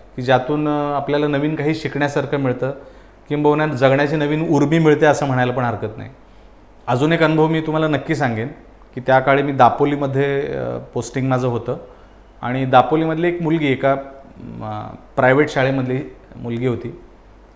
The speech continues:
साधारणतः मुलीचं वय होतं पाच वर्ष आणि, अ, शिक्षकांच्या बोलण्यानंतर कळालं की मुलगी जन्मताच, अ, मूकबधीर आहे, डेफम्यूट आहे असं कळालं. मग त्यानंतर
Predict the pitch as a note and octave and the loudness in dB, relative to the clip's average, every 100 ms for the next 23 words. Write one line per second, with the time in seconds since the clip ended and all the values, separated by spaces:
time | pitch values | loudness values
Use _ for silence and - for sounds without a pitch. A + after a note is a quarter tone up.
0 | - - - B2 C#3 D3 D3 C#3+ C3+ C#3 | -20 -8 -2 0 0 -2 -4 -4 -4 -2
1 | D#3 C#3+ C#3+ C#3 C#3 C#3 B2+ - A#2 A2 | -2 0 0 -2 -2 0 0 0 -4 -4
2 | B2 - - - - - - - - - | -10 -12 -18 -20 -20 -20 -20 -20 -20 -20
3 | - A2+ C3 C#3 C#3+ C3+ C3+ - - - | -12 -4 -2 -2 -2 -2 -4 -8 -14 -20
4 | - - - - - - - - - - | -20 -20 -20 -20 -20 -20 -20 -20 -20 -18
5 | - A#2 - D3 D#3 D#3 D3+ C#3 C3+ C#3+ | -14 -6 -2 0 0 0 0 0 0 0
6 | C#3+ C#3 D3 D3 C3+ C#3 A#2+ A#2 - - | -4 -4 -4 2 4 4 0 -6 -12 -20
7 | - - - C#3+ C3+ C3+ D3+ D3 C3+ C#3+ | -20 -14 -8 -4 -2 0 0 2 0 0
8 | C#3+ D#3 - - - B2+ B2 C3 B2 A2+ | 0 0 -2 -12 -8 -4 -4 -4 -2 -2
9 | A2+ F#2 F#2+ - - - - - - - | -2 -6 -10 -18 -20 -20 -20 -20 -20 -20
10 | - - G#2 G#2+ - B2 B2+ A#2 B2+ B2 | -20 -14 -8 -8 -4 -4 -2 -2 -4 -6
11 | C#3+ A#2+ F#2+ F#2+ - - - - - - | -6 -4 -4 -8 -16 -20 -20 -20 -20 -20
12 | - - - C3+ C3 D3 D#3 D#3 E3+ | -20 -20 -10 -6 4 6 6 0 0